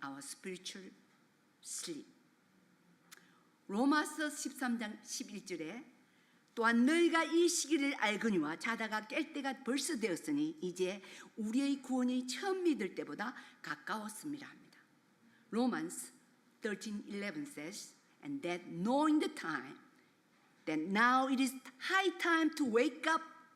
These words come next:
of sleep, for now is the salvation nearer than when we believed first." Praise God. 영어로 "Now is the high time to wake up of sleep."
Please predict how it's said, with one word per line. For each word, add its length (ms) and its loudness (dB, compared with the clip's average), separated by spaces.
of 140 0
sleep, 540 -2
for 480 -2
now 360 0
is 200 -8
the 100 -8
salvation 800 -6
nearer 500 0
than 340 -4
when 480 -10
we 320 -6
believed 440 -6
first." 460 -16
Praise 400 -6
God. 300 -18
영어로 640 4
"Now 460 0
is 120 -14
the 120 -4
high 320 -8
time 320 -6
to 120 -12
wake 360 -4
up 100 -6
of 0 -
sleep." 480 -4